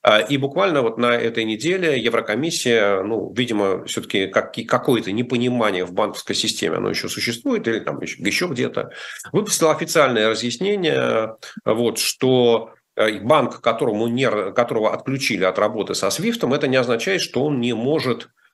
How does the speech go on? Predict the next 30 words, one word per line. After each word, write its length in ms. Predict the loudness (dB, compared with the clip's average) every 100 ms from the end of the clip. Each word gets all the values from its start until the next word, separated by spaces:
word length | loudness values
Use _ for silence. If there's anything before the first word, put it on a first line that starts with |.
| _
э, 180 | 2 2 0
э, 300 | 0 2 2 0
там, 440 | -2 -2 -2 0
пользоваться 480 | 0 0 -2 -2 -4
услугами 380 | -4 -2 0 0
платежной 420 | 0 0 -2 -2
системы, 400 | -2 -2 0 0
ну, 120 | 0
в 40 |
данном 240 | 0 0 0
случае 400 | -4 -4 -2 -2
Евросоюза, 600 | -2 0 0 -2 -4 -2
еврозоны. 540 | 2 2 2 -2 -6 -12 _ _ _ _ _
Да, 140 | 4 4
и 60 |
что 240 | 0 -2 0
для 200 | 2 2
того, 200 | 2 0
чтобы 220 | -2 -4
передать 360 | 0 0 0 0
платежное 380 | -2 0 0 0
сообщение, 580 | 0 0 0 2 2 2
он 160 | 2
может 380 | 0 -2 -6 -4
пользоваться 460 | -2 0 -2 -4 2
факсом, 440 | 4 4 0 -2
телексом, 520 | -2 -2 -2 -2 -2
электронной 440 | -2 0 0 0 -2
почтой, 380 | -2 -2 -4
телефоном. 560 | -4 -4 -2 0 0